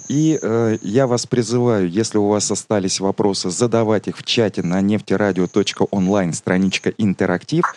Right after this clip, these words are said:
Проматываете вниз и попадаете в чат. Задавайте вопросы, мы постараемся ответить на всё. Э, если хватит времени. Учтите, осталось менее пятнадцати минут.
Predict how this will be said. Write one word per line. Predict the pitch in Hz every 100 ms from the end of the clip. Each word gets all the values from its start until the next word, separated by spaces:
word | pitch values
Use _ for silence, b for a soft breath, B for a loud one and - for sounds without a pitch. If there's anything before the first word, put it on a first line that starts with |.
| B _
Проматываете | - 101 98 92 90 85 101
вниз | 95 165 175
и | 185
попадаете | - 95 98 113 -
в | -
чат. | - 76 - - _ - B -
Задавайте | 101 120 127 120 107
вопросы, | 117 - 139 - 104
мы | 113
постараемся | 113 98 101 104 104 92 101
ответить | 90 101 90 -
на | 90
всё. | - 120 135 - B B B B B B B B _ -
Э, | 101 101
если | 85 107 -
хватит | - 123 139 -
времени. | 113 127 110 92 85 71 B B B B -
Учтите, | 190 - 185 170
осталось | 151 - 147 143 -
менее | 92 139 151
пятнадцати | 143 - 107 123 - 131
минут. | 135 98 76 -